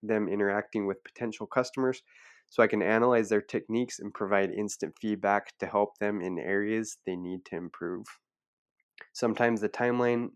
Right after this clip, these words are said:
timeliness of the feedback is just as important as the feedback itself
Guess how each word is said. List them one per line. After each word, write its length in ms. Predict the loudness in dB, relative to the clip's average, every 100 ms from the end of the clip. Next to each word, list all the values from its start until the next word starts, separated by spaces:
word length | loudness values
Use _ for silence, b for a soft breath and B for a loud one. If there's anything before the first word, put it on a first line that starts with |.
| -8
timeliness 540 | 0 0 2 0 -2 -4
of 140 | -6
the 80 | -6
feedback 520 | -4 -2 2 2 2
is 140 | -6
just 260 | 0 0 0
as 140 | -4
important 560 | -4 0 0 2 -2 -4
as 160 | -6 -6
the 100 | -6
feedback 440 | -4 -2 2 0 0
itself 420 | -8 2 2 2